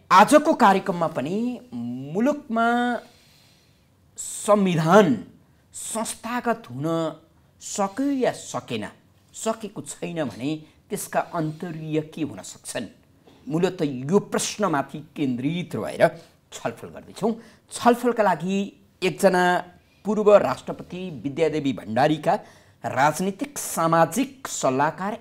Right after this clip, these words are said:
एवं संविधानविद लालबाबु यादवलाई आमन्त्रण गरेका छौँ। दर्शकवृन्द,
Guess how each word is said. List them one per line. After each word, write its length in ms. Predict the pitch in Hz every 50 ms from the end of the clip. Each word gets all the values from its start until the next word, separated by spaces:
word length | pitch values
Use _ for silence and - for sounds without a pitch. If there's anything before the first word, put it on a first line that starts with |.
| -
एवं 220 | 196 160 160 143 110 92 - - - _ _ _ _ _
संविधानविद 1200 | - - - - - 175 156 151 143 139 139 143 143 143 143 131 104 90 113 123 151 170 160 180 - - _ _ _ _ - -
लालबाबु 560 | 90 104 127 147 156 151 139 135 127 123 123
यादवलाई 680 | 113 117 117 107 104 101 127 123 123 110 107 135 - - - _ _ -
आमन्त्रण 500 | 123 120 123 127 123 123 117 - 120 117
गरेका 380 | 104 90 85 82 80 - 80
छौँ। 240 | - - - 117 - - - _ - _ _ _ _ _ - - _ _ _ _ _ _ _ _ _ _ - -
दर्शकवृन्द, 540 | 220 240 220 254 320 330 349 349 320 -